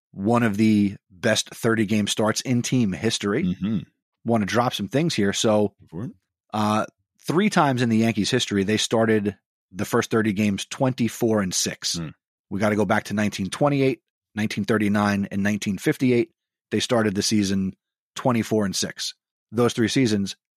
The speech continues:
Speaker 1: they went on to win the World Series.
Speaker 2: Mm-hmm.
Speaker 1: In nineteen ninety-eight, they started the season twenty-three and seven.
Speaker 2: It's a good year.
Speaker 1: They won the World Series.
Speaker 2: Mm-hmm.
Speaker 1: In two thousand three,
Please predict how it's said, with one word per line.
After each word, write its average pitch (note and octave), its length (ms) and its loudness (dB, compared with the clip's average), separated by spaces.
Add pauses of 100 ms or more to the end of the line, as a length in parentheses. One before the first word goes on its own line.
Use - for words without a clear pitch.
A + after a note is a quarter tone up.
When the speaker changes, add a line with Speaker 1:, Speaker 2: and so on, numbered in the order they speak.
Speaker 1:
they A#2+ 100 0
went A#2 160 2
on G2+ 100 2
to G#2 100 -2
win G2+ 120 0
the G2 60 -2
World F2+ 200 -8
Series. E2 340 -6
Speaker 2:
Mm-hmm. F2+ 200 -6 (500)
Speaker 1:
In D3+ 140 4
nineteen D#3+ 340 2
ninety-eight, C#3+ 480 2 (240)
they G#2+ 180 0
started G#2+ 300 0
the G2 80 0
season G#2 380 0
twenty-three C3+ 600 -2
and G2+ 100 0
seven. C3 400 -2
Speaker 2:
It's G2 80 -8
a F2 60 -6
good D2+ 140 -4
year. D#2 200 -6 (360)
Speaker 1:
They G#2+ 160 0
won G#2 220 2
the G2 60 0
World F#2 240 0
Series. A#2+ 500 -2
Speaker 2:
Mm-hmm. F2+ 340 0 (460)
Speaker 1:
In D#3+ 140 2
two G3+ 180 2
thousand F#3 380 2
three, G3+ 400 -4